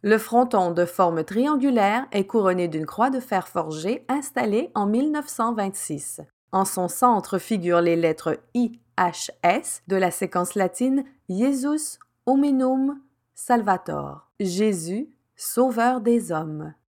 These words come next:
Nous portons à votre attention le fait que le surhaussement de la chapelle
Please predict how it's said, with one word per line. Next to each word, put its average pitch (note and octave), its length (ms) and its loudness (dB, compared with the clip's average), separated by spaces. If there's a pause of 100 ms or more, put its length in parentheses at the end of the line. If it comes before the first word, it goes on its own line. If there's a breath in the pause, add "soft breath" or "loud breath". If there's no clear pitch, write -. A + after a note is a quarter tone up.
(380)
Nous A3+ 180 6
portons A#3+ 380 2
à D4 80 4
votre C4+ 220 -2
attention A3 500 0
le D#3+ 100 0
fait A3 220 -2
que A#3 100 -2
le F3 160 0
surhaussement A3 680 -2
de D#3 100 -4
la G3 160 0
chapelle F#3 640 -4